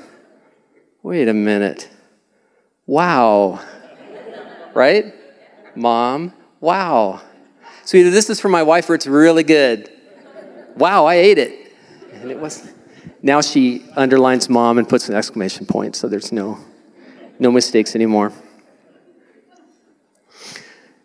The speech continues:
Men find some of our greatest contribution in provision. Peter had worked graveyard. He brought home nothing. In a moment, he sees that Jesus is his ultimate provider.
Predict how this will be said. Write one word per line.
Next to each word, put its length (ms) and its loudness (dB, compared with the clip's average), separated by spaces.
Men 220 4
find 440 0
some 180 -2
of 40 2
our 80 4
greatest 340 0
contribution 1040 -6
in 140 -6
provision. 600 -2
Peter 220 0
had 100 -2
worked 180 -2
graveyard. 540 -2
He 60 -6
brought 220 -2
home 200 -6
nothing. 480 -6
In 100 -2
a 60 0
moment, 380 0
he 100 -8
sees 260 -10
that 100 -18
Jesus 380 -14
is 80 -16
his 260 -16
ultimate 380 -10
provider. 540 -12